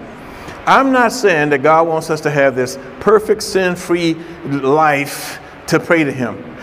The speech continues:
In fact, sometimes when we need to, we need to pray 'cause th-, some things are doing okay. I'm not saying that.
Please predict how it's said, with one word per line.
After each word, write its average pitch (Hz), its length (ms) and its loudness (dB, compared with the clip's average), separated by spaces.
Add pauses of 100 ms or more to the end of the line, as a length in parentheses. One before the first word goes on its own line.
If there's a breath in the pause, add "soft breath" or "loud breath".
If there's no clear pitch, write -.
(100)
In 147 80 -2
fact, 180 200 2
sometimes 165 420 0
when 156 100 0
we 131 60 2
need 175 240 0
to, 139 80 2
we 123 200 0
need 165 220 2
to 147 80 -2
pray 135 200 0
'cause 127 180 -8
th-, 147 200 -2 (180)
some 139 180 -4
things 139 240 -2
are - 20 -4
doing 123 200 -2
okay. 120 140 -6
I'm 160 160 0
not 202 140 -2
saying 151 320 -2
that. 131 180 -2